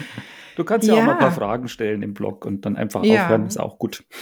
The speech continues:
Speaker 1: <laughs>
Speaker 2: Genau. Das ist eine gute Idee. Ein Blog-, Blogartikel mit, äh, der, der aus Fragen besteht. Das
Speaker 1: Ja,
Speaker 2: ist, äh, in
Speaker 1: ja.
Speaker 2: der Tat ein,
Speaker 1: Siehst du?
Speaker 2: werde ich mir gleich
Speaker 1: Kann man mal
Speaker 2: notieren.
Speaker 1: machen, ja.
Speaker 2: <laughs> Ja,
Speaker 1: Ja.
Speaker 2: ähm, du, jetzt, äh, wir haben,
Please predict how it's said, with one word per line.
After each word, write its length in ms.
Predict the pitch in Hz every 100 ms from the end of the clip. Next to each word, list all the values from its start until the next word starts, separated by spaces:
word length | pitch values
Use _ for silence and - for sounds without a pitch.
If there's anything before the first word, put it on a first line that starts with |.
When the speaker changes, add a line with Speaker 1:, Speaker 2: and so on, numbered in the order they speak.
| -
Speaker 1:
<laughs> 100 | -
Speaker 2:
Genau. 640 | 269 170 285 240 165 - - - - - - - 170
Das 180 | 233 240
ist 140 | 208 214
eine 80 |
gute 240 | 196 185 180
Idee. 320 | - - 160
Ein 160 | 180 180
Blog-, 220 | 220 - - -
Blogartikel 560 | 214 202 - - 180 170
mit, 260 | 165 165 -
äh, 280 | - 156
der, 120 | 156 156
der 260 | - 190 240
aus 80 | -
Fragen 320 | 294 254 170
besteht. 360 | 160 - 214
Das 100 | 262
Speaker 1:
Ja, 60 | -
Speaker 2:
ist, 180 | - -
äh, 80 | 226
in 120 | 262
Speaker 1:
ja. 60 | 170
Speaker 2:
der 140 | 277
Tat 300 | 277 262 -
ein, 380 | 262 262 254 - _ _ _ -
Speaker 1:
Siehst 220 | 151 226
du? 40 |
Speaker 2:
werde 140 | 185 -
ich 80 | 226
mir 80 |
gleich 160 | 226 135
Speaker 1:
Kann 100 | 147
man 160 | 143 143
mal 100 | 127
Speaker 2:
notieren. 200 | 113 101
Speaker 1:
machen, 720 | 117 - 202 226 - - 240 - -
ja. 880 | - - - - 311 302 285 262 - - -
Speaker 2:
<laughs> 0 | 220
Ja, 260 | 277 349
Speaker 1:
Ja. 320 | 294 175 180 - -
Speaker 2:
ähm, 520 | 214 208 214 208 202
du, 200 | 277 196
jetzt, 340 | 165 180 -
äh, 220 | - 202
wir 160 | 214 202
haben, 460 | 214 214 220 220